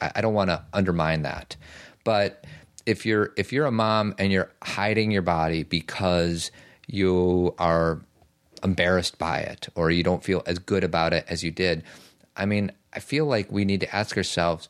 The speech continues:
is that really sending a good message to specifically our daughters? Because our daughters are gonna be our age one day,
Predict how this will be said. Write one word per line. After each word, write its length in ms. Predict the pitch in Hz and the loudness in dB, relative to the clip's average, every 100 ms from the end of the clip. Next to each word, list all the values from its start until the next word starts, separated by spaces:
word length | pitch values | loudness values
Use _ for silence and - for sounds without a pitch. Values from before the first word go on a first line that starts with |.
| - | -8
is 160 | 90 90 | -6 -2
that 300 | 95 101 - | -2 -2 -6
really 460 | 92 98 98 95 90 | -2 0 2 2 2
sending 1040 | - - - - - - 104 101 92 92 - | 0 -4 -6 -6 -6 -2 0 2 2 0 -2
a 60 | |
good 240 | 87 92 87 | 0 0 0
message 640 | 85 85 82 82 80 - - - - | 0 0 0 -2 -4 -8 -16 -20 -12
to 320 | - 104 92 87 - | -2 0 0 -2 -8
specifically 580 | - - 147 196 - 101 | -8 -4 0 -2 -2 -2
our 100 | 87 | -2
daughters? 480 | 85 95 135 62 - | 0 0 0 -4 -8
Because 320 | - 98 101 | -6 -2 0
our 80 | 101 | 0
daughters 340 | 92 101 123 92 | 0 2 2 2
are 60 | |
gonna 160 | 87 87 | 0 0
be 160 | 87 85 | 2 2
our 120 | 82 | 4
age 200 | 82 80 | 2 0
one 200 | 85 82 | -2 0
day, 300 | 80 85 110 | 2 2 0